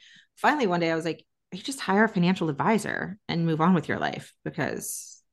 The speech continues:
you can do that. Like, you will be able to, you're, you can budget. You've worked with a financial, I work with a financial advisor now, and I could figure out what to do with the extra money. So universe, send it my way. Like, I will, I will do good things with it." But for the longest time, I told myself, like,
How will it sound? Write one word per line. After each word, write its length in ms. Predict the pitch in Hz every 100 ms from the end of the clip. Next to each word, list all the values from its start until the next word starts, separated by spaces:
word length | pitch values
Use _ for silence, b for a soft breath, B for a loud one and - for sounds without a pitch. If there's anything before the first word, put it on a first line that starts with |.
| _ _ -
you 100 | 156
can 160 | 156
do 140 | 208 220
that. 80 | 156
Like, 140 | 156
you 280 | 151 165 196
will 100 | 196
be 160 | 165
able 240 | 165 175 160
to, 180 | - 139
you're, 300 | 156 151 B B B -
you 120 | 156
can 180 | 254 240
budget. 460 | 147 156 196 -
You've 180 | 147 -
worked 180 | 147 214
with 120 | 214
a 20 |
financial, 420 | 208 196 196 196
I 140 | - 135
work 240 | 131 - -
with 120 | 214
a 120 | 226
financial 440 | 220 226 233 226 247
advisor 460 | 214 156 151 147
now, 380 | 147 131 135 190 B B B -
and 160 | 175 170
I 160 | 160
could 300 | 165 185 175 -
figure 260 | - 185 202
out 160 | 247 403
what 100 | 190
to 100 | 185
do 120 | 156
with 120 | 147 143
the 100 | 143
extra 320 | 143 - 139
money. 280 | 110 82 139
So 140 | 156
universe, 500 | 147 165 214 254 262
send 200 | 220 226
it 100 | 220
my 140 | 214
way. 380 | 220 330 - 107
Like, 280 | 170 160 - -
I 220 | 156 175
will, 380 | 196 202 208 -
I 100 | 165
will 140 | 190
do 120 | 190 214
good 200 | 202 208
things 240 | 359 262
with 160 | 170 143
it." 100 | -
But 140 | 196 185
for 80 | 202
the 100 | 190
longest 440 | 185 180 277 381 -
time, 220 | 165 160
I 80 | 160
told 220 | 160 160
myself, 340 | 160 160 165 160
like, 260 | 156 156